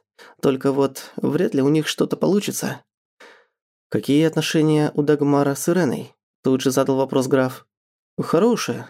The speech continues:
сообщил барон. «Он, насколько мне известно, за нее даже на дуэль вышел.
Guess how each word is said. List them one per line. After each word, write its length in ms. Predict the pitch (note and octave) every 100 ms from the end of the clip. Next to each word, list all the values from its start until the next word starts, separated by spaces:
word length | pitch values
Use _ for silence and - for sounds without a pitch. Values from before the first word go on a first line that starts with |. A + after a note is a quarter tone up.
| -
сообщил 420 | - C#3 C3 C3+
барон. 380 | C3 C3 B2 G#2+ _ _ - - _
«Он, 240 | D3 D#3 D#3
насколько 360 | D#3 E3 D#3
мне 160 | D#3 D3+
известно, 420 | D3+ D#3 D#3 D3+
за 140 | C#3
нее 260 | C#3 D3 E3
даже 240 | C#3+ D3+
на 100 | D3+
дуэль 280 | C#3+ D3 F#3+
вышел. 480 | B2+ A2+ B2+ B2